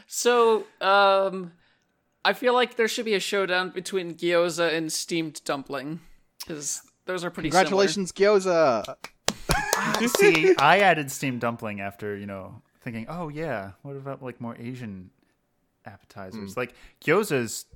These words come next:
Speaker 3: crunchy on one side, right? So, like,
Speaker 2: Well,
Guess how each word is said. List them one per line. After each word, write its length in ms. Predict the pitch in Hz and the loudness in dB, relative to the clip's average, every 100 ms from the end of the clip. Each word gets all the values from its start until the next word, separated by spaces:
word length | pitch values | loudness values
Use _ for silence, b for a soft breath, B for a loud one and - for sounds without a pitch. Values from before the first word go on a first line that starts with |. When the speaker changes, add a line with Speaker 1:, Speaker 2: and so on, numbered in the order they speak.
| - | -10
Speaker 3:
crunchy 520 | - 208 190 - - _ - | -4 -4 -4 -12 -20 _ -20
on 80 | |
one 160 | 95 95 | -18 -18
side, 340 | - 104 - - | -16 -16 -16 -16
right? 220 | 110 127 _ | -16 -16 _
So, 180 | - 110 | -20 -16
like, 360 | 101 - _ _ _ _ | -16 -18 _ _ _ _
Speaker 2:
Well, 240 | 147 131 | 0 0